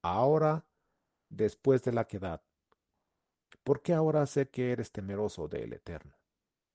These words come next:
Hashem es omnisciente. Él sabía que Abraham tiene temor de él, pero ahora,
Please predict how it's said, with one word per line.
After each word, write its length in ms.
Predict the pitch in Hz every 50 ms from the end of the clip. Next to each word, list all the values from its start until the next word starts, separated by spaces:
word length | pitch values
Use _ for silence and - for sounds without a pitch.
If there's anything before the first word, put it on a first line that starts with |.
| _ _ _ _ _
Hashem 440 | - 117 - - - 127 123 123 - -
es 320 | - 135 131 117 - - _ _
omnisciente. 1000 | _ 139 123 - 127 123 113 - - - 113 110 107 107 - - 98 90 98 - _ _ _ _ _ _ _
Él 200 | - 175 196 180
sabía 500 | - - 139 110 110 131 135 147 135 123
que 140 | - - 110
Abraham 640 | 101 - 87 85 - - 117 123 123 127 123 123 - _ _ _
tiene 280 | - - 147 160 165 175
temor 400 | 170 - 123 120 127 135 127 120
de 220 | - 107 117 131
él, 160 | 127 110 107 - _ _ _ _ _ _ _ _ _ _ _ _ _ _ _ _
pero 260 | - 113 107 92 90
ahora, 520 | 85 87 98 117 123 117 117 117 127 131